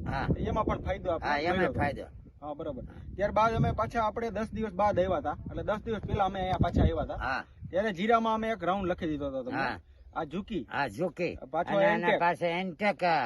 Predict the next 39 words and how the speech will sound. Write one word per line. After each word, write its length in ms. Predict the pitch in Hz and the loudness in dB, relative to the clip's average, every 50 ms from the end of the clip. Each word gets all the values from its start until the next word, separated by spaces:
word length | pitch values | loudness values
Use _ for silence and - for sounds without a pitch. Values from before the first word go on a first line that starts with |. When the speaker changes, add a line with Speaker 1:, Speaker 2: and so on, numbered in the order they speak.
| 92 76 82 | -2 -4 -4
Speaker 1:
હા, 240 | 107 127 139 139 143 143 143 156 | -2 0 2 2 2 2 2 2
આ 60 | 160 | 2
એન્ટેક. 540 | 160 170 180 180 165 147 190 190 180 - 165 | 0 0 -2 -4 -2 0 2 2 2 2 0
Speaker 2:
આ 580 | 160 156 147 135 - - _ _ - 139 165 | 0 0 0 0 -4 -8 _ _ -8 -6 -4
બે 200 | 175 190 220 233 | 0 4 4 6
રાઉન્ડ 260 | 220 226 226 220 - | 6 6 4 4 4
Speaker 1:
આ 80 | 196 - | 4 4
બે 120 | 143 170 | 6 6
Speaker 2:
આપણે 120 | 185 185 190 | 8 8 8
Speaker 1:
રાઉન્ડ 380 | 190 185 185 180 175 170 170 | 8 6 4 2 0 -2 -2
લખી 380 | 170 170 175 185 175 - - 156 | 0 2 2 2 2 0 -4 -6
દીધા 280 | 151 156 143 120 143 135 | -6 -6 -6 -4 -4 -4
હતા, 220 | - - 135 131 | -4 -4 -4 -4
બે 260 | 123 135 156 160 156 | -4 -4 -4 -4 -4
સાઈટ 320 | 131 - 160 175 185 - 175 | -4 -2 -2 -2 0 0 -2
હતા. 320 | 160 - 139 135 139 139 | -4 -2 -2 -2 -2 -2
Speaker 2:
હા, 180 | 131 143 151 139 | -2 -4 -4 -4
હા. 200 | 135 147 139 123 - - - - - - - - - | -4 -6 -8 -10 -10 -14 -14 -12 -12 -14 -12 -6 0
તો 60 | 175 | 2
Speaker 1:
બસ. 60 | 180 | 4
Speaker 2:
આપણે, 220 | 196 190 226 220 226 | 4 4 2 2 2
આપણે 280 | 220 226 233 233 220 | 2 2 0 -2 -4
જીરામાં 420 | 170 165 202 214 233 226 233 233 226 | -4 -4 -2 -2 0 0 -2 -2 -4
ઈ 120 | 220 214 | -4 -4
એન્ટેક 340 | 214 220 220 208 247 233 - - - - | -6 -6 -2 -2 -2 -2 -2 -6 -12 -10
અને 180 | 196 202 208 | -10 -8 -8
ઝૂકી, 280 | 170 175 214 202 - - | -8 -8 -8 -6 -6 -4
ઝૂકીની 380 | - 180 180 - 220 208 208 | -4 -2 -2 -2 -2 -4 -4
તો 80 | 202 220 | 0 2
આપણે 200 | 196 190 196 196 | 2 2 2 0
તમને 240 | 170 185 190 190 180 | -6 -4 -2 -2 -2
રિઝલ્ટ 260 | 165 190 180 196 190 | -2 0 0 0 0
ન 140 | 190 185 196 | 0 0 -2
ખબર 220 | 190 - - 196 180 | -4 -4 -4 -4 -2
પડી 220 | - 190 185 175 | -2 -2 -4 -2
ગઈ 80 | 156 - | 0 0
Speaker 1:
હા. 180 | 151 156 - | 0 2 0
Speaker 2:
પેલા 220 | - 170 165 151 - | 0 0 0 0 0
રાઉન્ડ. 220 | 139 131 123 117 | -2 -4 -6 -10